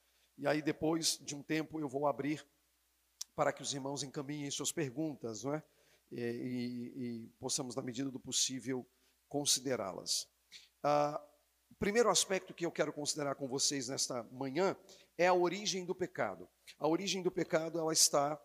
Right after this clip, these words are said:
narrada É, claro, eu tô usando como base aqui a confissão, nós vamos olhar textos bíblicos também.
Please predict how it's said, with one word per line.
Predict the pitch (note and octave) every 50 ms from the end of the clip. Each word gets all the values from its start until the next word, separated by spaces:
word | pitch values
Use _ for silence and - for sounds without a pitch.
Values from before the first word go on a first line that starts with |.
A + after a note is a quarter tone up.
| _ - - - _
narrada | C#3+ D3 D3+ C#3 A2+ B2+ C3 C3+ C#3 C3 D#3 D#3+ D3+ - _ _ _ _ _ _ _ _ _ _ _ _ _ _ _ _ -
É, | D#3+ D3+ D3 D3 D3
claro, | D3 - D#3+ C#3+ B2+ C3
eu | C3+
tô | - D3+
usando | C#3+ B2 D3 C#3+
como | C3+ D3+ C#3+ C#3
base | A#2 C#3 C#3 C#3 C3 C#3
aqui | - C#3+
a | C3
confissão, | - C3+ B2 - - - - D3 D#3 D#3
nós | C#3+ C3+ A2
vamos | A#2+ B2+ A2
olhar | B2+ B2+ B2+ B2 B2
textos | - C#3+ B2+ - C3+ A2+
bíblicos | G#2 A#2 C3+ B2 - - B2+ -
também. | D3+ C3+ A2 G2+ F2 -